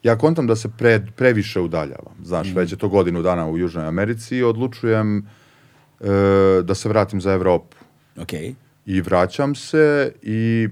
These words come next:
Speaker 1: igrom srećućih okolnosti dobijam posao instruktora ronjenja na Mikonosu u Grčkoj i tamo odlazim i ne, ono, bio sam tamo tri godine naredne.
Speaker 2: Wow, kako sad to izgleda lud-, ludički, da ti,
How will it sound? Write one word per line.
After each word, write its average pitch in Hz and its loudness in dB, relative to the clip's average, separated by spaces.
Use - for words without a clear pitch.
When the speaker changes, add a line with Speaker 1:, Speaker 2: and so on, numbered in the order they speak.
Speaker 1:
igrom 117 0
srećućih 104 -4
okolnosti 117 -2
dobijam 101 0
posao 107 0
instruktora 101 -4
ronjenja 101 0
na 92 0
Mikonosu 78 -6
u 76 -10
Grčkoj 117 -2
i 110 -6
tamo 95 -2
odlazim 90 -6
i 101 4
ne, 98 2
ono, 101 0
bio 98 2
sam - -12
tamo 117 0
tri 113 -2
godine 82 0
naredne. 73 -8
Speaker 2:
Wow, 101 0
kako 107 -6
sad 110 -6
to 123 4
izgleda 101 2
lud-, 98 0
ludički, 104 -2
da 95 -6
ti, 107 0